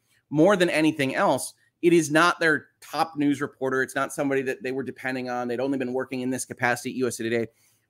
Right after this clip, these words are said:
for a little while in the grand scheme of things, and still two dozen articles were put forth that didn't meet their quote-unquote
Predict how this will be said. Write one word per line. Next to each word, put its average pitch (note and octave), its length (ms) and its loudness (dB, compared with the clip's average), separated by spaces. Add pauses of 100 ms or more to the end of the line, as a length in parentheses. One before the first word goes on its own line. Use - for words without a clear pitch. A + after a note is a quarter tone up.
for C#3 420 4
a C3+ 80 4
little C#3+ 320 6
while D3+ 380 10
in C3+ 80 0
the B2 60 0
grand A#2+ 280 0
scheme B3 260 -2
of G#3+ 80 -2
things, C#3+ 260 0
and D3+ 200 2
still G#3+ 300 2
two F#3 240 -6
dozen C#3 280 2
articles A#2 480 -4
were A#2 80 -4
put - 220 -6
forth A#2+ 300 -2
that G#2+ 160 -6
didn't C3 260 -2
meet C3+ 220 -2
their A#2 120 -2
quote-unquote A#2 760 -2